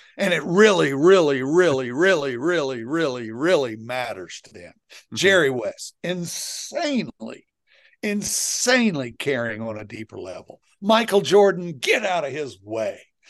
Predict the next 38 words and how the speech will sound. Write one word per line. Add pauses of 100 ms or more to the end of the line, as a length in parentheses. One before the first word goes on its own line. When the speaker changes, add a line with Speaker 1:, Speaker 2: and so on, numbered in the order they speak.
(240)
Speaker 1:
If
he
doesn't
have
something
that's
gonna
drive
him
to
a
deeper
level, (260)
he's
gonna
make
it
up (300)
to
make
himself
matter
so
that
he
can
get
to
that
deeper
level,
so
that
he
can
do
even
more.